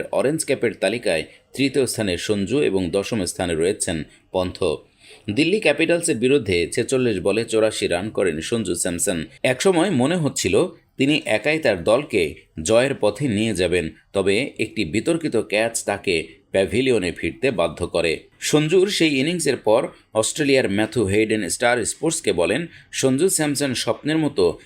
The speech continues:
ব্যাটিং করছিল। ও যে ম্যাচ উইনার, সেটা আবার প্রমাণ করে দিল।" এখনও পর্যন্ত ছেষট্টিটি টি টোয়েন্টি আন্তর্জাতিক ম্যাচে বাইশ দশমিক চার তিন গড়ে নয়শো সাতাশি রান করেছেন পন্থ। তিনটি হাফ সেঞ্চুরি রয়েছে তার। সঞ্জু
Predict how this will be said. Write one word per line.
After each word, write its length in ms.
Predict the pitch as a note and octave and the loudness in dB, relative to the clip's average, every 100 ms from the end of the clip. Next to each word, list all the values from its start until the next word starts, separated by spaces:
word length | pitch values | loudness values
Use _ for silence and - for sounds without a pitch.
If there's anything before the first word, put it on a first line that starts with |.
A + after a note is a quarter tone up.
| - F2 | -10 -2
ব্যাটিং 360 | G#2+ A2 F2+ | -2 0 -2
করছিল। 480 | F2 F2 - F2+ E2 - - - | 0 -2 0 0 0 -2 -12 0
ও 80 | A2 | 2
যে 120 | A#2 | 2
ম্যাচ 320 | G#2+ G#2 C3+ | 2 0 0
উইনার, 360 | G#2 F#2+ A#2 F#3 - _ | 0 0 0 -4 -8 _
সেটা 260 | - G#2+ - | -4 0 0
আবার 380 | - F#2+ A2+ - | 0 2 2 0
প্রমাণ 360 | G2+ G2 F#2+ | 0 0 0
করে 200 | F2+ F2 | 0 0
দিল।" 300 | E2 F2 E2+ - _ | 0 -2 -2 -4 _
এখনও 300 | - A2 F#3+ | -2 0 0
পর্যন্ত 640 | F#3 B2 G2+ D#3+ E3 F2+ D#2 - _ - | 0 0 0 -2 0 0 0 -4 _ -4
ছেষট্টিটি 640 | C#3+ F3+ F3+ D#3+ - D3 | -2 0 -2 -2 -2 -4
টি 240 | C#3 C3+ | -2 -4
টোয়েন্টি 380 | C#3 B2+ A2+ A#2+ | 0 0 0 -2
আন্তর্জাতিক 600 | - F#2+ A#2+ A2+ A#2+ F#2 | -2 0 0 0 -2 -2
ম্যাচে 440 | F2+ G#2+ A#2+ F#2+ D#2 - - E2 | -2 -2 0 0 -2 -4 -18 -4
বাইশ 380 | F2+ A#2+ C3 - | 0 2 0 -2
দশমিক 520 | G#2 C3 B2+ C3+ C3+ _ _ | -2 0 0 0 -2 _ _
চার 200 | - A#2+ B2 | 0 0 0
তিন 240 | A#2+ F#2 F2 | -2 -2 2
গড়ে 260 | G#2 B2+ | 2 2
নয়শো 480 | A2+ G2 G2 G2 F2 - - | 2 0 0 0 0 -2 -12
সাতাশি 460 | - G2+ A#2 A2+ G#2 | -4 -2 -2 -2 0
রান 180 | G2 A#2 | 0 0
করেছেন 460 | G#2 F2 - E2+ E2 | 0 0 -2 -4 -2
পন্থ। 320 | F2 E2 F#2 E2+ - _ - | -4 -2 -2 -2 -4 _ -6
তিনটি 260 | G2+ F#2 F2+ | -4 -2 0
হাফ 180 | F2+ | -2
সেঞ্চুরি 400 | - A2+ G2+ F#2+ | -2 -4 -2 0
রয়েছে 360 | E2 E2 D#2+ A2 | 2 2 0 -2
তার। 220 | - D#2 - - - | 0 0 -2 -16 -10
সঞ্জু 500 | - B2+ B2+ D#3 | -2 0 2 0